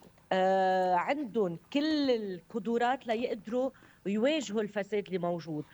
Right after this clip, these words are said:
خاصة اليوم ما بعرف إذا سمعتوا إنه لبنان، آه، بيّن بتأشير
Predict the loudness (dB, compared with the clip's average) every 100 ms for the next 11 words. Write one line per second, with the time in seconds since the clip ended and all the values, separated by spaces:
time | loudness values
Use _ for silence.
0 | -20 -4 -2 -2 -4 -4 -4 -2 -2 -2
1 | -2 -2 -4 -4 -8 -8 -6 -6 -4 -6
2 | -4 -2 -4 -6 -16 -6 -2 -2 0 0
3 | 0 -2 -8 -18 -20 -4 -2 0 0 -2
4 | -4 -6 -6 -8 -6 -6 -6 -6 -4